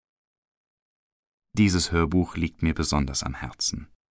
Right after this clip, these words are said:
weil die angesprochenen Themen tief in die Eltern-Kind-Beziehung hineinreichen. Dort, im Herzen, wohnt unsere Liebe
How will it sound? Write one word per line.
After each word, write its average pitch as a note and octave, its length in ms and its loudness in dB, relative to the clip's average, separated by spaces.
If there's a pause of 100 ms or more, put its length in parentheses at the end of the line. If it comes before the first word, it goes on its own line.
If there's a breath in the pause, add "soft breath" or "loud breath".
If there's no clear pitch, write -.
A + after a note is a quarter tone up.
(140)
weil E2+ 140 0
die F2+ 140 2
angesprochenen F2+ 800 4
Themen G#2+ 420 4
tief A#2+ 340 -2
in E2+ 140 0
die E2 140 -2
Eltern-Kind-Beziehung E2 1000 -2
hineinreichen. C2+ 840 -8 (920)
Dort, - 540 0 (200)
im G#2 140 2
Herzen, F2+ 640 0
wohnt A2+ 320 4
unsere F#2 460 2
Liebe E2 440 -2